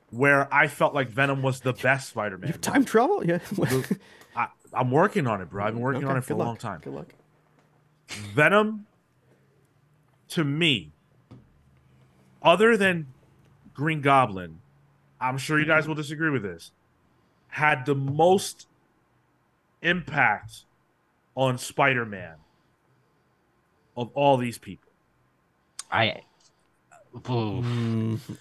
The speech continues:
Speaker 2: you're saying more than Doc
Speaker 3: I
Speaker 2: Ock.
Speaker 3: would s-,
Speaker 1: Yeah.
Speaker 3: I would say for the time,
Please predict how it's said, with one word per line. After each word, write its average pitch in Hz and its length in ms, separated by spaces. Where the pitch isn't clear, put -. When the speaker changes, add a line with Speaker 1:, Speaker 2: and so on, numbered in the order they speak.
Speaker 2:
you're 123 140
saying 143 260
more 143 200
than 143 120
Doc 120 100
Speaker 3:
I 143 140
Speaker 2:
Ock. 170 60
Speaker 3:
would 175 140
s-, - 340
Speaker 1:
Yeah. 95 280
Speaker 3:
I 147 120
would 170 200
say 160 260
for 131 400
the 95 160
time, 92 580